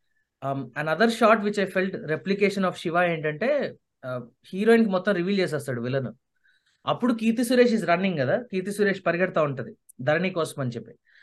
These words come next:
అప్పుడు నీకు ఒక లాంగ్ షాట్, వైడ్ షాట్ అలా పెట్టి మొత్తం చూపిస్తాడు అనమాట, గడ్డి గిడ్డి అంత మొత్తం చూపిస్తాడు.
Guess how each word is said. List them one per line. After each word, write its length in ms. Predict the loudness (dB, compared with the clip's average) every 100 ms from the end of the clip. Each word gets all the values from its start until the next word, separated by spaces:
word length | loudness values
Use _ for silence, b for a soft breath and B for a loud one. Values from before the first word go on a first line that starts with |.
| b b
అప్పుడు 260 | -2 0 4
నీకు 260 | 4 4 0
ఒక 400 | 2 2 0 -2
లాంగ్ 320 | 0 0 0
షాట్, 320 | 0 0 0
వైడ్ 320 | -2 0 0 2
షాట్ 240 | 2 4
అలా 120 | 2
పెట్టి 340 | 0 -4 -6 -4
మొత్తం 380 | -4 0 0
చూపిస్తాడు 360 | 0 -4 -2 -2
అనమాట, 280 | -2 -4 -6
గడ్డి 540 | -2 -2 -2 -4 -4
గిడ్డి 200 | -4 -2
అంత 180 | -4 -4
మొత్తం 320 | -6 -2 -2
చూపిస్తాడు. 560 | -2 -6 -8 -8 -8